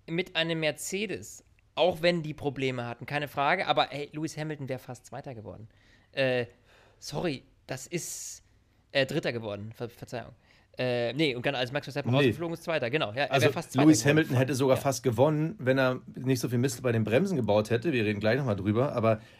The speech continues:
Speaker 2: ja.
Speaker 1: Ja. Dementsprechend, ähm, dass dann der Teamkollege gerade so,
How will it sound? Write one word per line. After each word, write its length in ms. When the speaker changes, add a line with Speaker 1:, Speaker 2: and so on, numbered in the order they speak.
Speaker 2:
ja. 220
Speaker 1:
Ja. 120
Dementsprechend, 640
ähm, 500
dass 140
dann 160
der 120
Teamkollege 680
gerade 340
so, 380